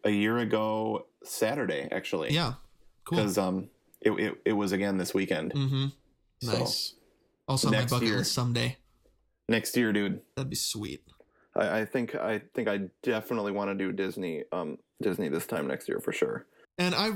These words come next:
Speaker 2: I really, I mean, we've talked about this a little bit, but I really wanna run a race with you this year. It would be a shame if we didn't have something in two thousand twelve where we're training for something and then
Speaker 1: Yeah.
Speaker 2: running it together.
Speaker 1: I know.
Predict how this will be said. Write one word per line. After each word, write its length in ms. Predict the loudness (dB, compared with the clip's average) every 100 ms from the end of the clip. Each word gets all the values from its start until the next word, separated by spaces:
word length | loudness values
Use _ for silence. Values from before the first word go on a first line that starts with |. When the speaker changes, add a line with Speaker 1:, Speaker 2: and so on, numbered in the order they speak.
| 0
Speaker 2:
I 100 | 2
really, 280 | 2 2 2
I 60 |
mean, 260 | 2 2 0 -2 0
we've 340 | 2 0 -2 -10 _ _ -8
talked 260 | -2 -2 0
about 240 | 0 2
this 420 | 0 0 -2 -4 -2
a 20 |
little 220 | 0 2
bit, 180 | 0 0
but 100 | 0
I 80 | 2
really 220 | 2 2
wanna 220 | 2 0
run 400 | 0 0 0 -2 -4 -8 -4
a 80 |
race 260 | 0 0 0
with 160 | -2 -4
you 100 | -4
this 240 | -2 -2
year. 220 | -2 -4 -2
It 60 | -2
would 160 | 0
be 80 | 0
a 60 | 0
shame 340 | 0 0 0
if 100 | -2
we 120 | -4
didn't 320 | -2 -2 -4 -6
have 200 | -6 -4
something 480 | -2 -2 -2 -4 -6 -10 _ _ -6
in 140 | -6
two 160 | -2 -4
thousand 320 | -2 -4 -6
twelve 400 | -6 -6 -6 -6
where 160 | -6 -4
we're 80 | -6
training 340 | -4 -2 -2
for 120 | -2
something 340 | -4 -4 -4 -2
and 100 | 0
then 120 | 2
Speaker 1:
Yeah. 140 | 2 2
Speaker 2:
running 140 | -2
it 80 | -4
together. 440 | -6 -4 -6 -8 -12 -20 _ _ _ _ -12
Speaker 1:
I 80 | -6
know. 380 | -2 -2 -2